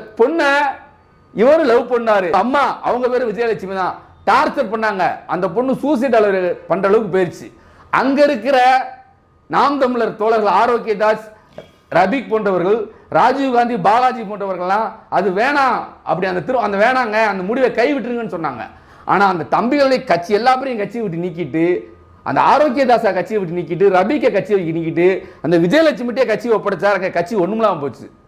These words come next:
ஒரு காலத்துல அங்க நாம் தமிழர் கட்சி கடையெடுப்பு நடத்துறாங்க, முழு கடையெடுப்பு. மா-, பாண்டிச்சே-, புதுச்சேரி முழுவதும் எதிரொலிச்சிச்சு. புதுச்சேரியில ஒரு பலமான சக்தியா நாம் தமிழர் வந்துகிட்டு இருந்தெல்லாம் பேசினாங்க. இங்க என்ன, இங்க எங்க, எப்ப கட்சி இருக்குது? சொல்லுங்க. இப்ப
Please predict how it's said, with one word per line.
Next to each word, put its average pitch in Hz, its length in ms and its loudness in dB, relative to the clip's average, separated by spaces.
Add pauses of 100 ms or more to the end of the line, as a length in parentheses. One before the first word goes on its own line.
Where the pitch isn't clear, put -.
(500)
ஒரு 170 180 4
காலத்துல 247 340 4
அங்க 247 600 0
நாம் 226 280 -4
தமிழர் 247 240 -2
கட்சி 226 440 -4
கடையெடுப்பு 233 540 2
நடத்துறாங்க, 214 460 -4
முழு 220 180 -4
கடையெடுப்பு. 202 600 2 (120)
மா-, 160 260 0
பாண்டிச்சே-, 190 680 -2
புதுச்சேரி 240 540 2
முழுவதும் 247 380 -2
எதிரொலிச்சிச்சு. 175 560 -2 (560)
புதுச்சேரியில 240 640 2
ஒரு 254 140 2
பலமான 247 460 0
சக்தியா 233 380 -6
நாம் 240 280 -2
தமிழர் 233 320 2
வந்துகிட்டு 240 200 -2
இருந்தெல்லாம் 233 360 2
பேசினாங்க. 196 480 0 (240)
இங்க 214 200 0
என்ன, 240 200 2
இங்க 226 220 2 (600)
எங்க, 254 240 0
எப்ப 226 420 2
கட்சி 185 260 -2
இருக்குது? 185 300 0
சொல்லுங்க. 196 440 0 (760)
இப்ப 190 600 4